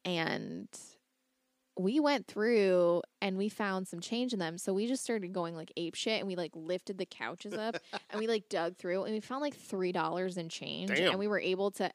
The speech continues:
Speaker 1: and this was, like, in the nineties, like, uh, like, late nineties, early aughts. So we were able to, like,
Speaker 2: Did you get one
Speaker 1: go
Speaker 2: of those packs of, like, tacos and
Speaker 1: No,
Speaker 2: burritos
Speaker 1: no,
Speaker 2: from
Speaker 1: no.
Speaker 2: Taco Bell?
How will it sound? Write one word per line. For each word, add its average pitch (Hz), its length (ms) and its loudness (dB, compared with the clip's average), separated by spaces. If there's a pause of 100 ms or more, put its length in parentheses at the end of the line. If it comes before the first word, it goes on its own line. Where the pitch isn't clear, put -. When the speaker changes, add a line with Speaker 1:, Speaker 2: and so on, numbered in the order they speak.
Speaker 1:
and 233 120 4
this 285 200 2
was, 285 140 -4
like, 190 200 2
in 185 140 -6
the 165 80 -4
nineties, 139 720 -6
like, 170 340 -6 (840)
uh, 147 240 2
like, 175 200 -4
late 185 220 -4
nineties, 175 580 -8
early 170 260 -2
aughts. 170 560 -2
So 190 240 2
we 185 120 4
were 190 160 2
able 175 300 0
to, 165 600 0 (1040)
like, 180 300 2
Speaker 2:
Did - 80 -14
you 131 60 -8
get 165 120 2
one 156 100 4
Speaker 1:
go 214 60 8
Speaker 2:
of - 0 -
those 117 220 2 (320)
packs - 480 -2
of, 110 200 4
like, 107 240 0
tacos 120 680 -4 (440)
and - 100 4
Speaker 1:
No, 262 80 10
Speaker 2:
burritos 196 380 8
Speaker 1:
no, 208 200 6
Speaker 2:
from - 80 2
Speaker 1:
no. 196 100 2
Speaker 2:
Taco 120 240 0
Bell? 120 180 -4